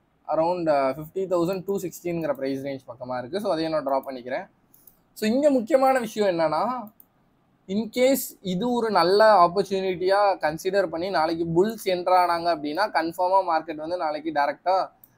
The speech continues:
இப்போ இருக்கிற இந்த ஹை, அதாவது இந்த particular channel பேட்டர்னோட ஹை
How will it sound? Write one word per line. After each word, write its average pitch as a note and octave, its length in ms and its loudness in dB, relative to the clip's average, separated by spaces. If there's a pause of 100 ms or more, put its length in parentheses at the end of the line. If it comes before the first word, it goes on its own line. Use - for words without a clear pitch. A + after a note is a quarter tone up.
(140)
இப்போ A#3+ 360 0
இருக்கிற G#3 280 0
இந்த G#3 320 2
ஹை, E3 340 0
அதாவது E3 380 2 (440)
இந்த F#3 240 0
particular E3+ 640 0
channel F3+ 340 0
பேட்டர்னோட D#3+ 360 0
ஹை D3 160 -4